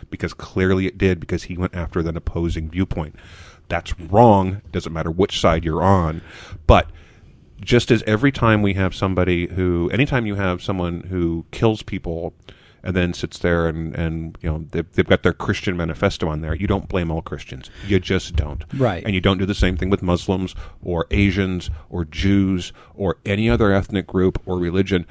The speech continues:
Speaker 1: because that's sloppy thinking.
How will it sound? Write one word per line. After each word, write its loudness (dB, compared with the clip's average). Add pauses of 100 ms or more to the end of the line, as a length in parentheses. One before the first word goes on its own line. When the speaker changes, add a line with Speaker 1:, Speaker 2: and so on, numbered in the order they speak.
(640)
Speaker 1:
because 0 (280)
that's -4
sloppy -4
thinking. -12